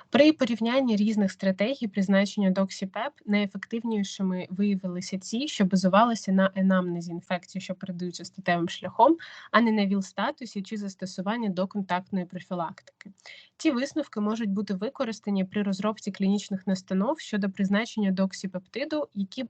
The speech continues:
забалансували потенційну користь та шкоду від застосування. Існують побоювання, що резистентність до антимікробних препаратів при бактеріальних інфекціях може зростати через селекцію резистентних штамів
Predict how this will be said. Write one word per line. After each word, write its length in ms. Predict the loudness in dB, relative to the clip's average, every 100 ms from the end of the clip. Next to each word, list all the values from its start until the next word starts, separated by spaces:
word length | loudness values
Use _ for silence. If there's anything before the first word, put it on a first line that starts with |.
| -6
забалансували 840 | -4 0 2 2 2 2 4 4 2
потенційну 640 | -2 -2 -4 0 0 0
користь 480 | 0 2 2 0 -4
та 80 |
шкоду 400 | -4 -2 -4 -2
від 180 | -2 -4
застосування. 840 | -6 -8 -10 0 2 2 -2 -10 -16 _ -18 -18 -18 -6
Існують 380 | -2 6 6 6
побоювання, 720 | 2 4 6 4 2 -2 -4
що 160 | -4 -4
резистентність 680 | -4 -4 -4 -6 -2 -4 -2
до 80 |
антимікробних 720 | -2 -2 -2 -4 -2 -2 -2 -4
препаратів 600 | -8 -6 -2 -2 -4 -12
при 120 | -14
бактеріальних 680 | -16 -16 -6 -2 0 -2 -4
інфекціях 680 | -8 -4 -4 -4 -4 -4 0
може 240 | -2 0
зростати 560 | -2 -4 -4 -2 -2 -4
через 360 | -6 -4 -4 -4
селекцію 520 | -2 -2 -4 -6 -4
резистентних 680 | -4 -4 -6 -4 -4 -4 -8
штамів 460 | -6 -4 -2 -4